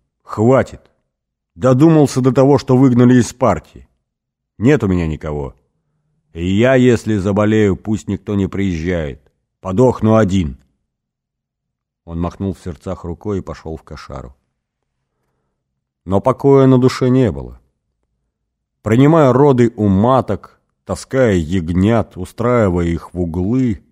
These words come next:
цыкая на орущих овец, расталкивая их, чертыхался и бурчал.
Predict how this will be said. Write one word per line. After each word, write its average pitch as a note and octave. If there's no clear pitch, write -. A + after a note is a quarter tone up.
цыкая C3
на A#2
орущих A2+
овец, G#2+
расталкивая G2+
их, F#2
чертыхался C3+
и C3+
бурчал. A2+